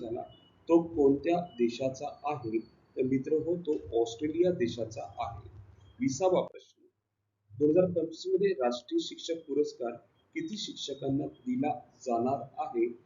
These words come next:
तर टोटल पंचेचाळीस जणांना हा पुरस्कार दिला जाणार आहे. किती मित्र हो? पंचेचाळीस जण. मी ऑप्शन नंबर दोन घेतो, लक्षात ठेवा. किती लोकांना दिला जाणार आहे? पंचेचाळीस लोकांना. ठीक आहे,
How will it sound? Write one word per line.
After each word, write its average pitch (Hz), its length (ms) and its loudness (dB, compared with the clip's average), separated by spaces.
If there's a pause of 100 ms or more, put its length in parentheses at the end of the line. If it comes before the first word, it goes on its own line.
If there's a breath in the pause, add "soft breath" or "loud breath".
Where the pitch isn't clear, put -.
(220)
तर 147 60 -2
टोटल 156 540 2 (240)
पंचेचाळीस 165 800 2 (360)
जणांना 139 380 4
हा 131 220 -4
पुरस्कार 123 600 -2 (480)
दिला 151 360 2 (180)
जाणार 120 400 -2 (200)
आहे. 110 240 -6
किती 127 300 -4
मित्र 160 200 0
हो? 170 180 2 (460)
पंचेचाळीस 151 600 4
जण. - 140 -10
मी 131 100 0
ऑप्शन 135 320 -2
नंबर 135 200 0
दोन 147 280 -2
घेतो, 143 260 -4
लक्षात 123 320 -10
ठेवा. - 260 -8 (540)
किती 160 220 -2
लोकांना 156 320 0
दिला 156 120 -2
जाणार 156 160 -2
आहे? 180 140 -2
पंचेचाळीस 135 800 -4
लोकांना. - 580 0 (160)
ठीक 123 220 -4
आहे, 220 100 -4